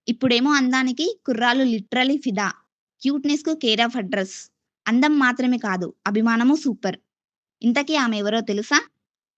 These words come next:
ఆమె ఇంకెవరో కాదు, బ్రిగాడా సాగా.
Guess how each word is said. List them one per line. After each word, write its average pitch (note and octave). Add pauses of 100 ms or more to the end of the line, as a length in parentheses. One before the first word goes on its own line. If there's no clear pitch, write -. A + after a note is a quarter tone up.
ఆమె A3+
ఇంకెవరో A3+
కాదు, G3+ (420)
బ్రిగాడా A#3
సాగా. F#3